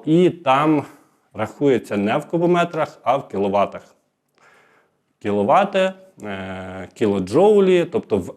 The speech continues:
енергіях. В енергії, скільки цей газ дає енергії,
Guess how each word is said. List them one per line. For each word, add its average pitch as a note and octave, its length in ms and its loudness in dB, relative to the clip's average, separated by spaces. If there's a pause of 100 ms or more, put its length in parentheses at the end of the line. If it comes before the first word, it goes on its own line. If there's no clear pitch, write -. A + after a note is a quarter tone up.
енергіях. A2 680 0 (440)
В G2 80 -12
енергії, E3+ 580 2
скільки D#3+ 460 -4
цей G2 200 -6
газ A2 320 -2
дає G#2 540 0
енергії, B2 540 -6